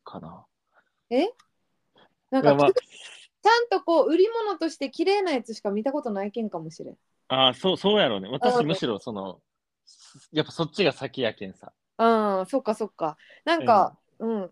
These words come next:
Speaker 2: イメージとしてこう、ちゃんと誕生石とか天然石として売っとるやつが
Speaker 1: あー、はいはいはい。
Speaker 2: ちょっとパッとイメージできんけんかもしれんけど。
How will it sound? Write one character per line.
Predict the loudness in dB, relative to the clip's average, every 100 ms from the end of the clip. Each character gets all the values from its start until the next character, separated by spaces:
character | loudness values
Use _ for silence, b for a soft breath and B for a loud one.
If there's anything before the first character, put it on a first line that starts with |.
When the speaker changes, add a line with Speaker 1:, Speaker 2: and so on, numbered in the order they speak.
| -8
Speaker 2:
イ | 0
メ | 2 2
ー |
ジ | 0
と | -2
し | -2
て | 0
こ | 0
う、 | 0
ち |
ゃ | -2
ん | 0
と | -4 -4 -6
誕 | -6 -4
生 | -2
石 | -2 -6 -8 -10
と | -6
か | -2
天 | -2 0
然 | 0 0
石 | -4 -6
と | -10
し | -6
て | -4
売 | -4
っ |
と | -4 -8
る | -4 -4 -6 _ _ _ _ _ _ _ -2
や |
つ | 2
が | 2 2
Speaker 1:
あ |
ー、 |
は | -2
い | -2
は | -2
い |
は | 2
い。 |
Speaker 2:
ち |
ょ | 0
っ | 0
と | 0 0 -2 0
パ | -2
ッ | 0
と | -2
イ | -2
メ | -4
ー | -6
ジ | -6
で | -8
き | -6 -8
ん |
け | -4 -6
ん |
か | -6 -10
も | -10
し | -12
れ | -12
ん | -12
け | -16
ど。 | -18 -20